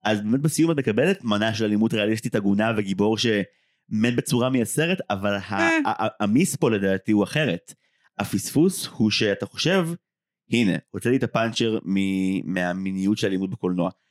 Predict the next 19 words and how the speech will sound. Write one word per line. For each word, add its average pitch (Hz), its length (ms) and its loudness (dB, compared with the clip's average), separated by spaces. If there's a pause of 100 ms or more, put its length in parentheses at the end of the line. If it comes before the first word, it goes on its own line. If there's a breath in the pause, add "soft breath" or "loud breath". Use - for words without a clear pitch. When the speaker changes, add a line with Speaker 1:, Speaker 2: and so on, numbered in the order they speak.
(220)
Speaker 1:
לא, 226 280 2 (100)
הצלחת 156 300 -2
להרוס 120 380 2
את 123 40 -6
המותג 113 340 -2
של 120 80 -4
עצמך, 107 320 -6
שזה 104 180 0
מה 107 100 0
שרצית, 98 360 -4 (160)
אחלה. 98 320 -2 (680)
הדבר 123 340 0
הזה, 202 300 0 (100)
הפורקן 123 440 0
הזה, 175 340 0
נמצא 120 300 2
אותו 156 140 2
במקומות 123 300 0
אחרים, 135 440 -2